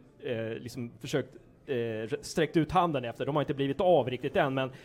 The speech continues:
ehm, alltså, jag pratade med en, en tränare för ett allsvenskt topplag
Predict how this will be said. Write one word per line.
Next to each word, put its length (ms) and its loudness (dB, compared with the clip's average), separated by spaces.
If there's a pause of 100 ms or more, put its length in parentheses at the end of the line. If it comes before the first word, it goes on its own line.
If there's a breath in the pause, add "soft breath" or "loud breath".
(500 loud breath)
ehm, 600 0 (280)
alltså, 160 -2 (200)
jag 180 2
pratade 340 4
med 200 0
en, 80 -6
en 120 -4
tränare 540 2
för 140 2
ett 180 0
allsvenskt 640 0
topplag 920 0